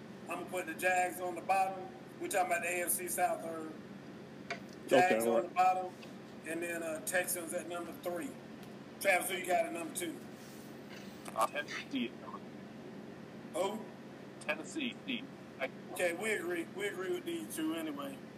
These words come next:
Speaker 1: Yeah, I'm gonna give the Titans, uh, the number two spot. And, of course, that'll put the Colts at number one.
Speaker 3: Correct.
Speaker 1: So for those of you keeping score, we got Colts, Titans.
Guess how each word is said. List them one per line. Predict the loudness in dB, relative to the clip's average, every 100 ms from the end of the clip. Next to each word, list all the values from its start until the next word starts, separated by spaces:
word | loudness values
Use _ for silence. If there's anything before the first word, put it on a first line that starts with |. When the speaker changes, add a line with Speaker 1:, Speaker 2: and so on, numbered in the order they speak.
| -12 -12 -12 -12 -2
Speaker 1:
Yeah, | 4 4
I'm |
gonna | 4
give | -2 -2
the | 2
Titans, | 6 6 6 -6 -8 -10 -10 -12 -12 -12 -2
uh, | 2 2 2 -2 -4
the | -4
number | -4 -4 -4
two | -6 -6
spot. | -2 0 0 -2 -6 -12 -14 -12 -6
And, | -6
of | -2
course, | -4 0
that'll | 0 0
put | -2 -6
the | -6
Colts | 0 0 2 -2
at | -2 -2
number | -4 -4
one. | -4 -4 -6 -10 -12 -10 0
Speaker 3:
Correct. | 0 0 -4 -4
Speaker 1:
So | -4 -2
for | 2
those | 2 2
of | -2
you | -6
keeping | -6 -6 -4 -2
score, | -2 0 -2 0
we | -2
got | 0 0 0 -6 -12 -10 -10 2
Colts, | 6 6 4 -2 -6 -8 -12 -12
Titans. | 2 6 6 4 -2 -4